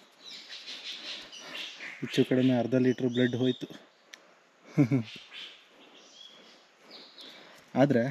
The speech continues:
ಇವುಗಳು ಕಚ್ಚಿದ್ರೆ ಒಳ್ಳೇದಂತ ಹೇಳ್ತಾರಪ್ಪ. ದೇಹದಲ್ಲಿರೋ ಕೆಟ್ಟ ರಕ್ತ ಅನ್ನೋದು ಹೋಗುತ್ತಂತೆ. ಇದನ್ನು ತೆಗಿಯೋದೇ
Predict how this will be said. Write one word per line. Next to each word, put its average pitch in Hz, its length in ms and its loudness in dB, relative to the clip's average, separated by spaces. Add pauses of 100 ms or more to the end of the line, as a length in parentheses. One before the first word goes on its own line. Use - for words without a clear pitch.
(580)
ಇವುಗಳು 139 280 4
ಕಚ್ಚಿದ್ರೆ 180 420 4
ಒಳ್ಳೇದಂತ 139 400 2 (120)
ಹೇಳ್ತಾರಪ್ಪ. 120 480 -4 (960)
ದೇಹದಲ್ಲಿರೋ 131 540 4
ಕೆಟ್ಟ 131 220 -4
ರಕ್ತ - 260 0
ಅನ್ನೋದು 131 260 4
ಹೋಗುತ್ತಂತೆ. 127 480 2 (1700)
ಇದನ್ನು 131 260 4
ತೆಗಿಯೋದೇ 135 320 6